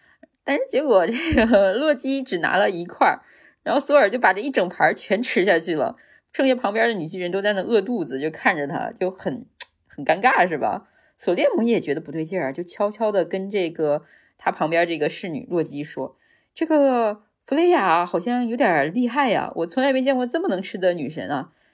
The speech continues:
然后洛基说：“嗯，是，哎，毕竟饿了嘛。”然后这个索列姆说，就瞪大了眼睛说：“是饿了呀，但是你看他已经吃，喝下了三桶蜜酒了呀。”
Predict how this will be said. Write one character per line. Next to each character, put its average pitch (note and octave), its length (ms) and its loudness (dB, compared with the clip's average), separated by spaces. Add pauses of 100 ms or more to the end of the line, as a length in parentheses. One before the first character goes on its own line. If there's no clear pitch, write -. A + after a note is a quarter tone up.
(140)
然 D3+ 140 -8
后 D3+ 300 2
洛 E3 140 -2
基 D3 100 -6
说 D3+ 240 -6
：“嗯， D#3+ 220 -6
是， - 340 -8 (200)
哎， D3 220 -12
毕 G3 120 -10
竟 F#3 180 -6 (260)
饿 A3+ 140 0
了 C#3 140 2
嘛。” - 220 -18 (420)
然 - 120 -8
后 A3+ 400 2
这 D4 220 4
个 B3+ 180 4 (300)
索 G3 160 2
列 D#4 180 4
姆 F#3 320 -2
说， C#4+ 240 4 (260)
就 C#4+ 140 -4
瞪 D4+ 240 2
大 E4 140 4
了 C4 80 2
眼 F3 180 -4
睛 E3+ 100 0
说 A#3+ 220 -2
：“是 - 220 2
饿 E4 260 6
了 A#3+ 100 4
呀， F#3+ 140 4
但 E4 160 2
是 E4 140 2
你 C4+ 80 0
看 D4+ 200 2
他 D#4+ 120 2
已 B3 160 -4
经 C#4+ 240 0 (340)
吃， - 300 -10 (160)
喝 - 120 2
下 F4 160 4
了 C#4+ 80 6
三 D#4+ 280 4
桶 C#4 180 4
蜜 D4+ 160 0
酒 A3 220 4
了 F3+ 100 6
呀。” G3+ 260 4